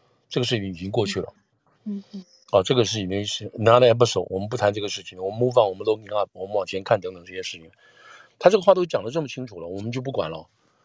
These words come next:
Speaker 1: 好了，那这个是多少？六月十，六月二十几号的事情。
Speaker 2: 六月二十，对，对，对。
Speaker 1: 对。结果昨天跟前天，砰砰又冒出来这个，又冒出来气球，气，气球的事情了。什么事情？第一个，他说，就是，就是说这个所谓的这个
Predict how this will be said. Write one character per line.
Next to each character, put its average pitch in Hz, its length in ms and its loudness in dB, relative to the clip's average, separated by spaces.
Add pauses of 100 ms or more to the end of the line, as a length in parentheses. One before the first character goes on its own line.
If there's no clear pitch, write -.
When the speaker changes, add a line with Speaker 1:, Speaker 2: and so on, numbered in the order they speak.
(360)
Speaker 1:
好 - 120 4
了， 131 80 8
那 175 120 4
这 170 140 0
个 156 80 -6
是 127 340 -8
多 113 140 -4
少？ 101 60 -2
六 117 200 -4
月 98 720 -4
十， 95 600 -14 (260)
六 117 140 -4
月 120 60 0
二 110 120 2
十 98 60 -8
几 98 140 -10
号 95 160 -2
的 90 60 -6
事 - 160 -16
情。 - 160 -18
Speaker 2:
六 240 100 -2
月 220 220 -8
二 214 120 -6
十， 202 140 -16 (240)
对， 202 120 -6
对， 180 120 -12
对。 180 300 -16 (180)
Speaker 1:
对。 101 240 -4 (640)
结 196 120 4
果 202 100 6
昨 123 180 2
天 143 120 2
跟 151 120 -2
前 107 160 -4
天， 113 160 -4 (160)
砰 160 140 4
砰 170 180 2
又 147 80 0
冒 147 200 2
出 113 100 -2
来 101 100 4
这 104 120 -4
个， 110 120 -6
又 135 120 0
冒 135 140 6
出 110 100 0
来 101 80 0
气 - 200 -8
球， 98 120 -4
气， 110 280 -6
气 - 180 -8
球 98 140 0
的 92 120 -2
事 - 160 -6
情 85 140 -14
了。 80 100 -20
什 113 120 -4
么 127 60 6
事 156 140 2
情？ 107 180 -4
第 127 120 -2
一 131 60 2
个， 113 180 6 (100)
他 104 100 0
说， 101 260 2 (520)
就 127 100 6
是， 120 140 6
就 113 120 0
是 101 160 -6
说 107 140 2
这 104 100 -2
个 95 120 2
所 98 180 6
谓 117 140 8
的 107 100 2
这 98 100 -4
个 98 160 2